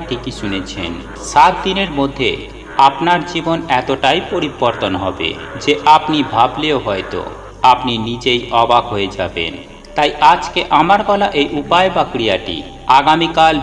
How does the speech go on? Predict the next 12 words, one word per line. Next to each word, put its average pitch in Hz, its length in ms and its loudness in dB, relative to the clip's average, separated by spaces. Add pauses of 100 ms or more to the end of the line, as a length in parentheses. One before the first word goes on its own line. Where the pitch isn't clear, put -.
(220)
অপরা 165 300 4 (180)
একাদশীর 165 500 -2 (100)
দিন 123 120 -2 (140)
করতে 107 320 -2 (560)
একদমই 143 480 -2
ভুলবেন 110 360 -4 (100)
না। 85 100 -6 (420)
বন্ধুরা, 147 420 4 (460)
আমি 196 140 2 (220)
একই 262 300 0
সঙ্গে 202 260 -2 (160)
আপনাদের 117 440 0